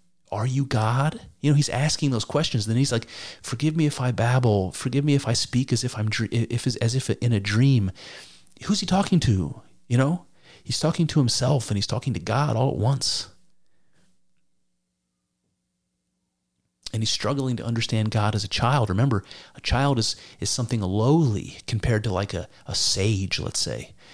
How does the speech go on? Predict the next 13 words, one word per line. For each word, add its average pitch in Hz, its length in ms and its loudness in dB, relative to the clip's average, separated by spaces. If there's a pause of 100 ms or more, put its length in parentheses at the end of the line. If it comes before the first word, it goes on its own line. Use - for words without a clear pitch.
(140)
You 101 100 -2
know, 90 100 0
like 101 100 -2
this 98 200 -2
image 107 240 0
of 90 80 0
a 87 60 0
wizard, 98 440 -2
like 90 140 -6
we 101 100 -6
brought 98 200 0
up 92 120 -2
earlier. 101 420 0